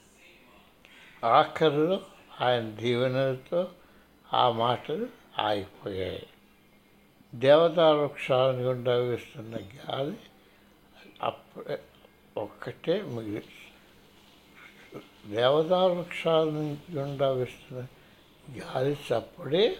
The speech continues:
మిగిలింది. కొద్ది నిమిషాల పిదప స్వామీజీ ప్రభావ ప్రపంచంలోనికి తిరిగి వచ్చాక ఆయన టేపు వింటానని అడిగారు. మేమందరం కూర్చొని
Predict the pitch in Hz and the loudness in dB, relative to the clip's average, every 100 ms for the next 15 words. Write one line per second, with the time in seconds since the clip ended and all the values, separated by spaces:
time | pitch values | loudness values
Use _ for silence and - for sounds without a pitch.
0 | - 110 104 101 95 98 - - - - | -10 -10 -6 -8 -8 -14 -18 -20 -20 -20
1 | - - - - _ - - - - - | -20 -20 -20 -20 _ -20 -20 -20 -20 -20
2 | - - - - - - _ _ _ - | -20 -20 -20 -20 -20 -20 _ _ _ -20
3 | - 185 185 190 185 196 - - 233 226 | -4 -2 0 0 2 2 2 2 4 2
4 | 220 170 175 - 156 - - - - - | 0 0 0 2 2 2 -4 -14 -18 -14
5 | - - 123 131 127 117 127 175 - - | -8 0 2 2 0 -2 -4 -8 -8 -18
6 | - _ _ _ - 123 117 139 139 - | -20 _ _ _ -8 0 4 4 2 -2
7 | 127 - 120 104 120 117 110 107 - 104 | -4 -4 -10 -8 -8 -6 -6 -8 -12 -16
8 | - 104 110 117 127 127 - 139 131 180 | -12 -10 -4 0 0 0 -6 -10 -8 -8
9 | 202 - - _ _ _ _ _ _ _ | -8 -8 -20 _ _ _ _ _ _ _
10 | - - 175 190 139 131 123 - 151 196 | -20 -18 -14 -8 -6 -6 -8 -8 -4 -4
11 | 214 240 180 139 127 - 117 113 113 175 | -2 -2 -2 -2 -4 -6 -4 -6 -8 -6
12 | 202 147 107 110 95 87 - - _ _ | -4 -4 -4 -4 -4 -8 -18 -20 _ _
13 | _ _ _ _ _ - _ _ - 143 | _ _ _ _ _ -20 _ _ -8 -2
14 | 131 127 131 139 151 170 170 - 165 139 | 2 2 2 0 0 0 -2 -8 -8 -8
15 | - 151 175 226 | -4 -2 -2 -6